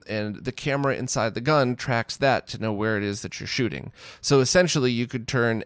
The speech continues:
any monitor, so C R T, flat panel of any kind, into compatible, compatible with a light gun by using this.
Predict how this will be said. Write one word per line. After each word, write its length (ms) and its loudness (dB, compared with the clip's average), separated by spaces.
any 400 2
monitor, 540 2
so 340 -2
C 220 0
R 120 4
T, 400 0
flat 340 2
panel 340 4
of 160 0
any 320 -2
kind, 600 -2
into 360 -4
compatible, 720 0
compatible 480 4
with 120 0
a 60 -2
light 260 4
gun 260 -2
by 140 -2
using 360 -2
this. 340 -6